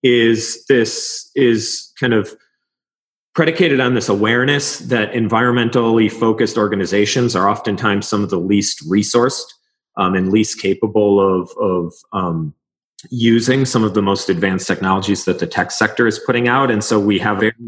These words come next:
active grants program. The, you know, we look to make, uh, grants available to access just our core, uh, computing infrastructure.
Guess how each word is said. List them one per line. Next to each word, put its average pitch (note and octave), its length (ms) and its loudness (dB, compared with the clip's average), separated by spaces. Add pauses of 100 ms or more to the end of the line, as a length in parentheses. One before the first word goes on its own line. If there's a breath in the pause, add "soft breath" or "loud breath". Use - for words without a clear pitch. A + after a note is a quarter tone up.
(180)
active G2 340 -2
grants G#2 420 -2
program. A#2+ 680 0 (500 soft breath)
The, G#2+ 720 2 (580)
you A#2 140 -2
know, G#2 100 4
we G#2 180 4
look G#2+ 300 -2
to B2+ 100 -2
make, G2 540 -2
uh, F#2+ 320 -2 (260)
grants G#2 360 0
available G#2 460 0
to - 120 -6
access F#2+ 520 -2
just - 260 -4
our F2 120 -4
core, G#2+ 680 0 (240)
uh, F2 200 0
computing A#2+ 600 0
infrastructure. D#3 840 -2